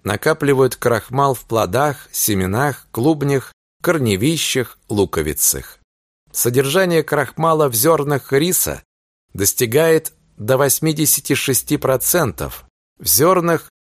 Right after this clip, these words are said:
пшеницы до семидесяти пяти процентов, в зернах кукурузы до семидесяти двух процентов,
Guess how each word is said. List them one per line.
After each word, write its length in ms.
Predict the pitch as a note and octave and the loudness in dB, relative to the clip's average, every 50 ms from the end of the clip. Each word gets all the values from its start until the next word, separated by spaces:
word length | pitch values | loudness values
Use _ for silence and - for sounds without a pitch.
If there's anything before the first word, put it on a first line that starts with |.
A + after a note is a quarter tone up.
| _ | _
пшеницы 720 | - - - C3 B2+ B2+ D#3 F3+ E3+ - - - D#3 C3+ - - | -8 -6 -2 -2 0 0 0 0 0 0 0 0 -2 -2 -2 -2
до 100 | B2+ C3+ | 0 0
семидесяти 800 | - - D#3+ B2+ A2 A2+ A2 G#2 A2 G#2 - G#2+ - - G#2+ | 2 2 0 0 0 0 0 0 -2 -2 -2 -4 -4 -6 -8
пяти 280 | - - F#2+ G2 A2 G2+ | -6 -8 -8 -4 -4 -4
процентов, 800 | - - G#2 G2 - - - A2 G2+ F#2+ F2 - F#2+ E2 - - - _ _ _ _ - | -2 -2 -2 -2 -2 0 0 0 0 -2 -2 -4 -4 -6 -6 -8 -16 _ _ _ _ -8
в 60 | G2+ | -2
зернах 440 | F#2+ C#3+ G#3 A3 G3+ F#3 E3+ - - | 0 2 2 2 2 0 -2 -4 -4
кукурузы 760 | - C#3 B2 - - A#2+ A#2 D3+ F#3 F3+ D3+ E3 E3 D3 - _ - | -8 -10 -6 -2 0 2 2 4 2 2 2 2 0 0 -2 _ -4
до 100 | - B2 | -2 0
семидесяти 800 | A#2+ - B2+ A#2 B2 D#3 D3+ C#3 C#3 A#2 - B2+ A#2 - G#2+ G2 | 0 2 0 0 0 0 0 0 0 0 0 -2 -2 -4 -4 -4
двух 320 | F#2 G#2 C#3+ F3+ E3+ - | -2 0 0 0 -2 0
процентов, 800 | - C#3+ C#3+ C3+ - - D#3+ D#3 D3 D3 - C#3+ C3 - - - | -2 -2 -2 0 0 0 0 0 -2 -2 -4 -4 -4 -6 -10 -18